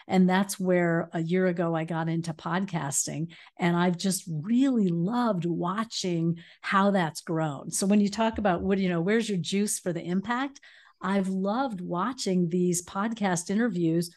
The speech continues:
which are very casual conversations, how people respond to them and share them with their friends and tell me how much it meant to them.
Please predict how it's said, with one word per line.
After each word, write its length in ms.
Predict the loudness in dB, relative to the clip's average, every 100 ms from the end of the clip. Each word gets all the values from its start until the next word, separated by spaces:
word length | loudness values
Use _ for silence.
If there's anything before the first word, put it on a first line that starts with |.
| _
which 180 | -2 0
are 80 | 0
very 560 | 0 0 2 2 -2 _
casual 380 | -4 -2 -2 -4
conversations, 1040 | -4 -4 -2 -4 -2 -2 -2 -6 -4 -6 -8 -18 _ _ _ -12
how 320 | -4 0 0
people 360 | 2 0 0
respond 540 | 0 -2 -2 -2 0 0
to 120 | 0
them 260 | -4 -4 -4
and 160 | -4
share 240 | -4 -2 0
them 160 | 0
with 100 | 0
their 120 | -2
friends 500 | -4 -4 -2 -2 -2
and 160 | -6 -6
tell 160 | -2 0
me 100 | 0
how 140 | 0
much 220 | -2 -4
it 100 | -4
meant 220 | -2 -2
to 100 | -4
them. 260 | -6 -4 -8